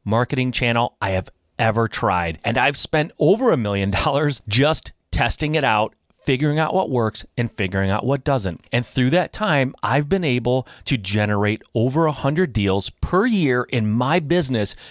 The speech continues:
using direct mail. And now I've created a very small but very powerful mini course on how I utilize direct mail in my business. It explains everything I do from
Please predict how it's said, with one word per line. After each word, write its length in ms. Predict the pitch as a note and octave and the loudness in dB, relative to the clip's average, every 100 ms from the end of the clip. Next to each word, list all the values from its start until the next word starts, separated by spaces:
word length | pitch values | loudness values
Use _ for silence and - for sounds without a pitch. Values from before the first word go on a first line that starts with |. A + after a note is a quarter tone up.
| - - | -20 -16
using 520 | E2+ A2+ C#3 C#3 C3+ | -2 2 2 2 2
direct 440 | B2 A2+ G#2+ - | 0 0 0 -2
mail. 360 | G2 F#2 E2 D#2 - | -2 0 0 -2 -2
And 240 | A#2+ A2 | 0 2
now 240 | C#3 E3+ | 2 2
I've 240 | F3+ E3+ - | 2 0 -4
created 500 | - C#3+ B2 B2 A#2+ | -4 0 2 0 -2
a 120 | A#2 | -2
very 500 | A#2 G#2 D#3 F3+ F3+ | -4 -4 -2 2 2
small 520 | E3+ - D3 C3 C3 - | 0 0 2 2 2 0
but 140 | B2+ | -6
very 520 | G2 A2+ D#3 D#3 G3 | -6 -2 2 2 2
powerful 840 | F#3+ - - D#3 C#3+ A#2 A2+ G#2 - _ _ | -2 -4 0 2 2 0 0 0 -2 _ _
mini 340 | A2+ C3 G#3+ G#3+ | 0 2 2 0
course 540 | - B2+ G#2+ G2+ - - | -2 0 2 2 -2 -4
on 240 | A#2 A#2 G#2 | -2 -2 -4
how 420 | - - C#3+ D#3 - | -6 -2 0 0 0
I 140 | B2+ | -2
utilize 760 | B2+ C#3 B2+ A#2+ G#2 G2+ F#2 | 0 0 2 2 2 0 -2
direct 500 | G2+ A2+ F2+ G#2 - | -2 -2 0 0 -2
mail 340 | G#2+ G2 F#2 F#2+ | -2 0 0 0
in 120 | G2+ | 0
my 140 | G2+ F#2+ | -2 -2
business. 480 | G#2 F#2 F#2+ D#2+ - | -2 -4 -4 -6 -2
It 140 | D3 | -2
explains 600 | F#3+ - - E3 D#3 C#3+ - | -2 -4 -4 -2 0 -2 -2
everything 500 | C#3+ D#3+ G3+ F#3+ F3+ | -2 0 -2 -2 -2
I 140 | E3 D3+ | 0 0
do 360 | B2 A#2 A#2+ - | 2 2 0 0
from 320 | A#2+ F2+ G2+ | 0 0 -2